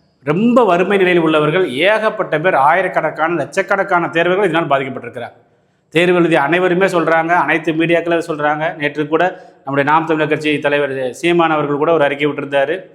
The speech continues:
So, என்னதான் வந்து அரசியல் கட்சி தலைவர் அறிக்கை விட்டிருந்தாலும், மாணவர்களாகிய நீங்கள் களத்தில் இறங்கி போராடினால் மட்டுமே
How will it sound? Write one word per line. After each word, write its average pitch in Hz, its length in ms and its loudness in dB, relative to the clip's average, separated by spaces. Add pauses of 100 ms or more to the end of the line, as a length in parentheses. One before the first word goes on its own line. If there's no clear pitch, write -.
(520)
So, 180 180 0
என்னதான் 185 380 2
வந்து 190 160 0
அரசியல் 180 320 0
கட்சி 175 160 -4
தலைவர் 170 240 2
அறிக்கை 160 200 -2
விட்டிருந்தாலும், 160 400 -2
மாணவர்களாகிய 190 840 2
நீங்கள் 196 520 2 (480)
களத்தில் 214 560 0
இறங்கி 185 540 2 (160)
போராடினால் 160 600 2
மட்டுமே 147 400 -4